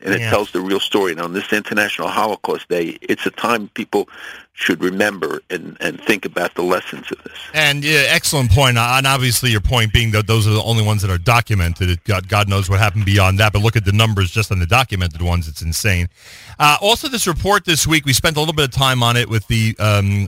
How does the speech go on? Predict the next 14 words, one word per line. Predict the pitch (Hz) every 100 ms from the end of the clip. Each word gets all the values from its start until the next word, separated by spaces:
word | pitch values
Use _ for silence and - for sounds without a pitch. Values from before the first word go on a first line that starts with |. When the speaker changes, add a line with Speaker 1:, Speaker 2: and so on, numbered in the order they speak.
| -
Speaker 2:
with | 110 107 -
the, | 110 101 98
uh, | 95 92 92 92 90 - _ _ _ -
uh, | 98
Office | 135 131 127 113
of | 110 101 95
the, | 101 98 95 92
uh, | 92 90 87 -
Ministry | 107 123 - 113
of |
the | 95
Diaspora | 92 104 151 - 107 92
from | 98
Israel. | 95 82 87 73